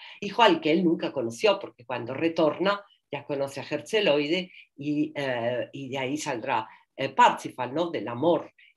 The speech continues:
entre Herzeloide y, el, y su padre, Camuret. Pero este Feirefitz, que es pagano, claramente, de pronto vendrá a Occidente y se encontrará con su hermanastro,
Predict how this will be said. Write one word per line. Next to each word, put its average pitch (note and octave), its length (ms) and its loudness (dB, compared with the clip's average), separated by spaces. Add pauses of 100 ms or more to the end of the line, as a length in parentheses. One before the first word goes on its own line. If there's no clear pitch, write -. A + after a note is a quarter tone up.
entre B2+ 240 -12
Herzeloide C#3 880 -2 (280)
y, C#3+ 160 -6
el, C3 180 -8 (160)
y C#3+ 140 -6
su - 240 -8
padre, C3+ 340 2
Camuret. B2+ 540 -4 (1400)
Pero D4 200 8
este A#3+ 220 4
Feirefitz, D4+ 800 4 (400)
que C#3 100 -2
es - 220 -8 (180)
pagano, D3+ 560 -4 (220)
claramente, D3 760 -6 (260)
de A3+ 100 4
pronto G3 520 6
vendrá D3+ 540 2 (180)
a C3 320 -2
Occidente F3+ 800 2 (220)
y A3+ 120 -4
se A#3+ 120 2
encontrará F3 760 4
con D#3 140 2
su - 140 -4
hermanastro, D#3+ 800 2